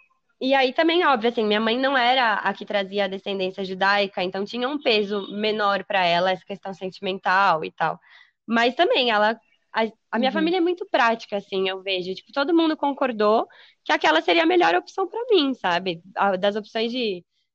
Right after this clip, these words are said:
Speaker 1: de perspectiva que eu tinha em Taubaté, ficando lá,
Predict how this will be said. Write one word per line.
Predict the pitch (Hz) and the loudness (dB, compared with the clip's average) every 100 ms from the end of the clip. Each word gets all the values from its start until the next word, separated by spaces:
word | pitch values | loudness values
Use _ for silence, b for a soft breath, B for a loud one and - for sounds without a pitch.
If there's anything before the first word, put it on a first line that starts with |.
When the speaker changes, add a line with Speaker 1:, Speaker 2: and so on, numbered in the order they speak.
| _ | _
Speaker 1:
de | 202 214 | -10 -8
perspectiva | 226 233 233 247 - 302 311 | -2 -2 -2 -4 -2 -2 0
que | |
eu | 277 | 0
tinha | - 233 214 | -2 -2 -2
em | 214 | 0
Taubaté, | 208 202 214 202 185 | 2 0 0 0 0
ficando | 208 220 240 | -4 -4 0
lá, | 240 190 | 2 2